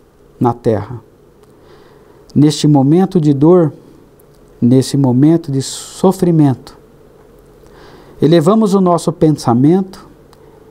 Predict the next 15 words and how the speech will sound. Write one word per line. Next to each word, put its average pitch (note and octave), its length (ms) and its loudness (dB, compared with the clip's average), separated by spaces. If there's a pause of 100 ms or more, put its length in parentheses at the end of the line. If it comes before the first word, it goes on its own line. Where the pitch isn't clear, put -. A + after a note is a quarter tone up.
(240)
e D3+ 100 2
rogamos D#3+ 960 0 (640)
força, F3+ 600 -2
Jesus. A#2+ 680 -6 (1600)
Temos F3+ 360 0
tentado, E3 680 0 (800)
no C#3 80 2
aspecto C#3+ 640 -2 (1500)
e C#3 80 2
no D3 180 4
âmbito D3+ 280 0
de C3 120 0
nossa C3+ 320 0
imperfei-, B2+ 580 -4
imperfeição, D3+ 800 0